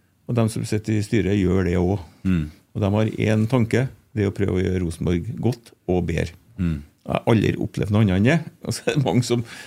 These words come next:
Speaker 1: mener at det er det motsatte vi hjelper med. Det er derfor vi har kommet oss dit.
Speaker 2: Mm.
Speaker 1: Men, eh, det er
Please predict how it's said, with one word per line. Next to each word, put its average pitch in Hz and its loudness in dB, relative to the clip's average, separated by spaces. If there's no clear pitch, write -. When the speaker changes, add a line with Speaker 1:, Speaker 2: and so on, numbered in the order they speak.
Speaker 1:
mener 120 4
at 110 -2
det 113 6
er 110 2
det 120 4
motsatte 104 2
vi 127 4
hjelper 113 -2
med. 90 0
Det - -6
er 104 -2
derfor 90 -2
vi 95 4
har 101 0
kommet 95 2
oss 92 -2
dit. 87 -2
Speaker 2:
Mm. 92 2
Speaker 1:
Men, 110 2
eh, 107 4
det 113 2
er 117 2